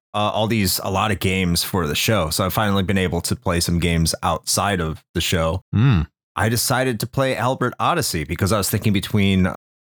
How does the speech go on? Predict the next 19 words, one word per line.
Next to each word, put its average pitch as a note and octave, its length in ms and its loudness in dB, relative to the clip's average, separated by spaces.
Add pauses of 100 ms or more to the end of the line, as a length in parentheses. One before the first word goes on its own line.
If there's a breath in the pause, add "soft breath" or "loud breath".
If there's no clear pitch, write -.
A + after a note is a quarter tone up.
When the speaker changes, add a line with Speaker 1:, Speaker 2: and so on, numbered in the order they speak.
(320)
Speaker 1:
is F2+ 320 0
it F2+ 100 -4
the, E2 180 -2 (260)
the F2+ 80 -2
Lost A#2 300 0
Child? B3+ 360 0
I G#3+ 40 -4 (240)
think B2 120 2
it's - 100 0
the F2+ 60 0
Lost D#2 260 0
Child. C#2+ 340 -2 (540)
And, G2+ 400 0
uh, F#2 220 0
Albert G2+ 300 0
Odyssey. D#2 480 -4 (600)
And G2 560 0 (120)
our G2 140 2
lovely A2 520 2